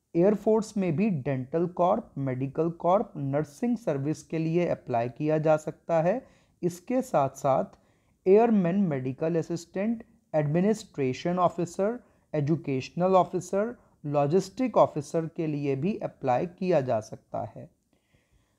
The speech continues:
स्टोर कीपर, ड्राइवर, ग्राउंड स्टाफ और other सी और डी ग्रेड जॉब्स भी काफ़ी निकलती हैं आर्मी में। और आर्मी की तीनों यूनिट्स में ये जॉब्स निकलती हैं,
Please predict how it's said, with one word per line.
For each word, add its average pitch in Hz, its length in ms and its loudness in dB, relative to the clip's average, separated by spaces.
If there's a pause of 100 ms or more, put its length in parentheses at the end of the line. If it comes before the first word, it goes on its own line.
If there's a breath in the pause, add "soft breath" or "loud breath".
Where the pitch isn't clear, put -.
(140)
स्टोर 220 520 4
कीपर, 170 540 -4
ड्राइवर, 139 720 -2
ग्राउंड 139 480 -2
स्टाफ 185 540 -2
और 160 160 0
other 185 300 0
सी 220 400 -2
और 151 300 -2
डी 190 200 0
ग्रेड 156 400 -2
जॉब्स 143 380 0
भी 170 180 -4
काफ़ी 135 400 -6
निकलती 160 560 -2
हैं 190 140 0
आर्मी 156 400 0
में। 202 260 -2 (340 soft breath)
और 175 120 0
आर्मी 147 400 0
की 208 180 -8
तीनों 226 440 0
यूनिट्स 175 480 0
में 180 100 -4
ये 180 300 0 (120)
जॉब्स 147 440 0
निकलती 139 580 -4
हैं, 208 260 -2